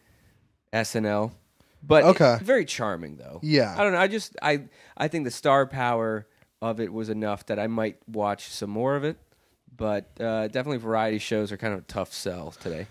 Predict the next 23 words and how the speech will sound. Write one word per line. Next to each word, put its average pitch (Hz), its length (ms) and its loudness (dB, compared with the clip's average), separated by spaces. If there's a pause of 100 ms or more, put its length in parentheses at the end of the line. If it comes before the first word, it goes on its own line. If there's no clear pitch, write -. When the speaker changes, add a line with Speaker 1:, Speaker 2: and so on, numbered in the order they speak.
(140)
Speaker 2:
They 185 160 10
are. 95 400 6 (300)
Speaker 1:
Yeah. 165 140 0
Speaker 2:
Uh, - 40 2
but, 175 400 8
yeah, 156 280 4
and, 151 260 -4 (120)
and 165 180 0
with 175 260 2
two 208 220 0
people 180 320 0
that 139 160 6
aren't 143 260 0 (500)
stars 135 760 4
necessarily, 113 840 -4 (380)
Speaker 1:
Right. 87 360 -12
Speaker 2:
but 127 160 6
are 127 140 4
very 123 340 0
talented, 120 540 -6
funny 113 280 -2
people. 107 560 -6
Speaker 1:
Yes. - 480 -10